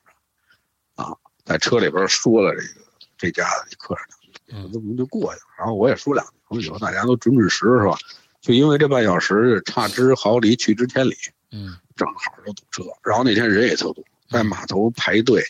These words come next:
Speaker 1: 上快艇，人倍儿多。
Speaker 2: 嗯。
Speaker 1: 哎呦，排队等他们快艇，等他们一个钟头。
Speaker 2: 嗯。
Speaker 1: 反正你是一步错，步步错吧。
Speaker 2: 嗯。
Speaker 1: 中午吃饭，从沙美岛回来，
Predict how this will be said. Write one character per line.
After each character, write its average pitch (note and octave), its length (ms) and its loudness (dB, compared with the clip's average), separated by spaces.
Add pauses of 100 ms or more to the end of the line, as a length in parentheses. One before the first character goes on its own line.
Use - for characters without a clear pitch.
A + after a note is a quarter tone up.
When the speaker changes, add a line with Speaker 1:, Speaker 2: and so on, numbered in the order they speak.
(380)
Speaker 1:
上 G#2+ 200 -4
快 G2 260 -2
艇， - 140 -18 (120)
人 A#2+ 240 -10
倍 C3+ 100 -2
儿 - 80 -8 (100)
多。 B2+ 100 2 (460)
Speaker 2:
嗯。 F#2+ 160 -14 (420)
Speaker 1:
哎 G#2 80 -6
呦， F#2 60 -6
排 - 240 -2
队 C3 200 4
等 - 180 -6
他 - 80 -4
们 C#3 100 2
快 G#2 180 -2
艇， D#2+ 80 -4 (100)
等 - 140 -2
他 - 100 -20
们 F#2+ 100 -2
一 F#2+ 40 2
个 F#2+ 60 -2
钟 F#2 100 -8
头。 D#2+ 220 -12 (260)
Speaker 2:
嗯。 F#2+ 140 -12 (260)
Speaker 1:
反 A2 140 -2
正 D3 100 4
你 - 60 2
是 F2+ 320 2
一 A2 160 4
步 C#3 180 4
错， A2+ 220 2
步 A#2 160 0
步 B2+ 80 4
错 C3 240 2
吧。 - 60 -10 (360)
Speaker 2:
嗯。 G#2+ 60 -14
Speaker 1:
中 B2 240 4
午 F2 60 2
吃 D3+ 200 2
饭， C3+ 260 -2
从 B2 160 -2
沙 C#3 140 -2
美 D3 120 2
岛 E2+ 160 2
回 B2+ 200 2
来， A2 80 -2